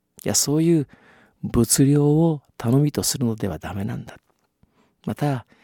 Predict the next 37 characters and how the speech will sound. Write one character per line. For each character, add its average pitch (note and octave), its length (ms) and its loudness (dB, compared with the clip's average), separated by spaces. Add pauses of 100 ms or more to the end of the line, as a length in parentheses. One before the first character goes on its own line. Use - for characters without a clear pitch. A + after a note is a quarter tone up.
(360)
兵 E3+ 160 6
士 - 180 0
と - 260 -4 (500)
し - 100 -4
て B2 140 0
同 D3 260 2
じ - 100 -2
格 G3 220 -4
好 G#3 120 -4
を F#3+ 60 0
し - 80 -4
て F#3 120 0
い F3+ 40 4
れ F3+ 60 2
ば C3+ 80 0
そ - 140 -4
れ A2 60 2
で G#2 60 0
大 G#2 200 -4
丈 E2 160 -4
夫 - 100 -12
か。 - 140 -18 (420)
違 A#2+ 120 -2
う D#3+ 100 2
ん F3+ 120 2
だ。 - 160 -8 (960)
ど C3 140 6
ん C#3 80 10
な A#2 80 6
時 A2+ 240 -4
も B2 360 2 (360)
注 C3 300 4
意 F#2+ 100 0
を E2+ 100 -2
怠 - 300 -8
ら A2+ 140 -2
ず、 B2+ 180 -6